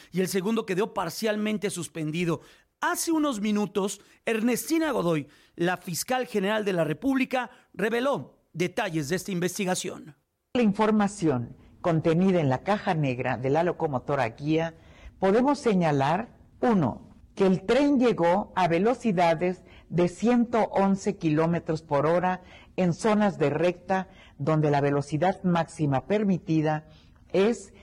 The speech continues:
Speaker 2: de setenta kilómetros por hora, lo que implica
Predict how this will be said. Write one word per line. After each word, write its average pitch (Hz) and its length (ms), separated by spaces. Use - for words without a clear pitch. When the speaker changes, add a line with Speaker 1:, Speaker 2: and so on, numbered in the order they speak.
Speaker 2:
de 160 180
setenta 196 800
kilómetros 147 680
por 135 240
hora, 104 320
lo 214 200
que 226 100
implica 156 640